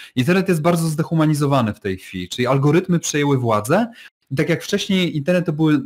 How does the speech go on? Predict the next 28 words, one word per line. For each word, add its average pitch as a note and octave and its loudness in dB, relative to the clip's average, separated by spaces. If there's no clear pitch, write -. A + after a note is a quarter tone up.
narzędzia C#3 2
komunikacji C#3 0
interpersonalnej, B2+ -2
e, A2 -2
k-, - -20
czy-, D#3 -8
po C#3+ 0
prostu D3+ -2
ze C#3 2
świata C#3 0
tradycyjnego C#3+ 0
przeniesione C#3 -2
do A#2+ -2
świata C#3 -2
wirtualnego A#2+ 0
i C3 4
ludzie, C3+ 2
ludzie C#3 0
się C3 -2
tym C3+ -2
bardzo C3 0
cieszyli, B2+ -4
tak? C#3+ -2
Czyli A2+ -2
wcześniej B2+ -2
spotykałeś D3 0
się C#3+ -2
znajomymi, C3+ 2